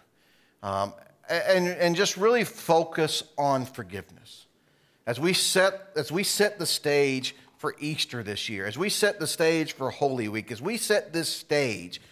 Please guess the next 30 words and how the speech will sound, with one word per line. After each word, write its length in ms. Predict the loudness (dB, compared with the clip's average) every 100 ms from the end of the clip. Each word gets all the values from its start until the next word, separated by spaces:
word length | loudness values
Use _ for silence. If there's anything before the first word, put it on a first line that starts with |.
| _ _ _
for 320 | -2 2 2 2
all 360 | 4 6 6
that 120 | 4
we 120 | 2 2
will 140 | 2
do 200 | 2 -2
this 240 | -2 -6
week, 320 | -6 -6 -8 _ _ _ -8
as 180 | -6 -4
you 120 | 0
will 120 | 0
think 240 | 0 -2
about 300 | 2 2 2
this 180 | 2 -2
probably 380 | 0 2 2 0
more 320 | -2 0 0
this 240 | 0 -2 -2
week 240 | -4 -4
than 140 | -6
any 180 | -4 -2
other 180 | -2 -2
week 200 | -4 -8
of 80 | -10
the 60 |
year, 260 | -10 -10 -12 _ _ _ _ _ -14
as 120 | -6
we 120 | -4
see 240 | -2 -4
Tenebrae 480 | -4 -2 -2 2 0
coming, 480 | 0 -2 -2 -4 -8